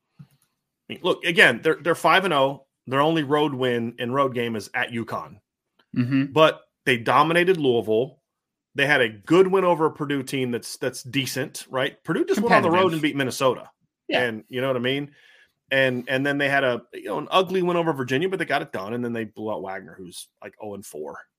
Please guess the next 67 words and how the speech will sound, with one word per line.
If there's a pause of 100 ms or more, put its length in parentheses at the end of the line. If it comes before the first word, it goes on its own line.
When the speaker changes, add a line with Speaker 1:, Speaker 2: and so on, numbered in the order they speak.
Speaker 1:
and
at
the
F
C
S
Speaker 2:
Wagner's
Speaker 1:
level,
Speaker 2:
so
Speaker 1:
right?
Speaker 2:
bad,
man.
So
bad.
Speaker 1:
So
we'll,
we'll,
we'll
see.
They
got
a
bye
this
week,
and
then
they're
home
against
N
C
State,
and
then
at
Clemson,
home
against
Notre
Dame.
So
we're
gonna
find
out (720)
over
the
next
month
just
how
good
Syracuse
is.
Then
they're
at
Pitt,
home
against
Florida
State,
at
Wake,
at
B-,